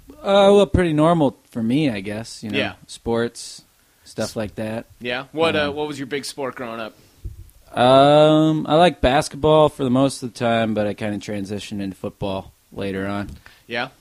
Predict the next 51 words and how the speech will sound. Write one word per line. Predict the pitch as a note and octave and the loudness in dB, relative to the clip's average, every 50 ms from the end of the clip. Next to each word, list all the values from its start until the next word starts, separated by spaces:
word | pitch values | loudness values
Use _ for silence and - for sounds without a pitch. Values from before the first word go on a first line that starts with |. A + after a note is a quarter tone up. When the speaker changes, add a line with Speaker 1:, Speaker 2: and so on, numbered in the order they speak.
| _ C3 | _ -8
Speaker 2:
How | C3+ C#3 C#3+ | -6 -6 -4
were | C#3+ C#3+ C#3 | -4 -4 -6
you? | C3 A#2 G#2 | -6 -8 -8
Were | A2 A2+ | -10 -10
you | A2+ A#2 | -10 -10
a | A2+ | -10
good | G#2+ B2 B2+ B2 | -10 -10 -8 -8
athlete? | A#2 A#2 A2+ - - - D#3 D#3 - - | -6 -8 -8 -10 -12 -14 -16 -16 -16 -12
Speaker 1:
Not | - - F3 F3+ D#3 | -6 -2 2 4 6
really. | C#3+ D3+ D#3+ D#3+ D#3 C#3 C3+ C3+ C3 - - _ _ _ _ _ - | 6 8 8 8 6 6 4 2 -2 -6 -14 _ _ _ _ _ -6
Not | C#3+ C#3 C3+ B2+ | -4 -2 0 0
really, | B2 B2 B2+ B2+ A#2+ A#2 A#2 A#2+ - | 0 0 0 0 0 -2 -4 -8 -12
I | A#2+ G#2+ | -10 -8
guess. | G2+ G#2 G#2 A2 A#2 - - - - - - - - | -6 -6 -6 -6 -8 -10 -14 -18 -20 -20 -20 -16 -12
Speaker 2:
Yeah. | B2+ A#2+ G#2 F#2+ - _ _ - | -10 -10 -10 -10 -14 _ _ -14
Well, | G#3+ C4 D4+ | -10 -8 -6
you're | - D#3+ | -6 -6
a | D3+ | -6
tall | D3+ - - D#3+ D3 C#3 C3+ | -8 -8 -6 -4 -4 -4 -4
guy. | B2+ B2+ B2 B2+ D#3 F#3+ _ _ _ - - - - | -6 -6 -6 -6 -8 -10 _ _ _ -20 -20 -12 -6
Speaker 1:
I | D3 D#3 E3 C#3+ - - - - _ _ | -4 -4 -4 -4 -8 -14 -20 -20 _ _
didn't. | - F#3+ F#3+ F3+ | 0 0 0 2
I | E3 | 2
wasn't | F3 F#3 E3 D3+ C#3+ | 2 2 2 2 0
always | C#3 C#3+ C3+ A#2+ | 0 0 0 -2
tall. | - - A#2 A2 | -6 -10 -10 -10
Not | G#2+ A2+ A2+ A2+ | -8 -10 -10 -12
in | |
high | A2 A2 A2 | -12 -14 -14
school, | A2 - - A2 G#2 G2+ | -16 -16 -16 -16 -14 -14
anyway. | G2+ G2+ G2+ G2+ G#2+ A#2 - _ | -12 -12 -14 -14 -16 -18 -18 _
I | G#2 | -16
Speaker 2:
Oh, | G#2+ G2+ A#2 D#3 | -12 -10 -8 -8
Speaker 1:
was | C#3 A#2+ | -8 -6
Speaker 2:
really? | B2+ C#3+ D3+ B2+ - - - - - - | -6 -8 -8 -10 -12 -16 -20 -20 -20 -18
Hit | C#3 D#3 D#3 | -18 -16 -14
the | C#3+ | -14
growth | C3 C3+ C#3 C3+ C3+ | -10 -10 -10 -10 -10
spurt | - - C#3+ C#3 B2+ | -12 -12 -12 -12 -10
late? | B2 C3+ D3 C#3+ | -8 -8 -6 -4
Speaker 1:
Yeah, | A#2+ B2+ B2 A#2+ A2+ A2+ | -2 -2 0 0 0 0
I | |
was | A#2+ B2 G#2+ | -2 -2 -4
six | - - C#3 - - | -6 -10 -10 -10 -12
four | - - A2+ G#2+ G#2 G#2 G2+ F#2+ - _ _ _ | -12 -10 -8 -8 -8 -8 -12 -14 -18 _ _ _
by | - G#2 | -16 -16
the | G2 | -14
time | F2+ - G2+ G2 F#2+ | -14 -14 -14 -12 -12
I | F#2 | -14
graduated, | E2+ F#2+ F#2+ F#2+ G2 F#2 - F#2 F#2 F#2 F2+ F2+ E2+ | -14 -12 -12 -12 -12 -14 -16 -16 -16 -16 -18 -18 -18
but | - - F#2+ F#2+ | -18 -18 -18 -18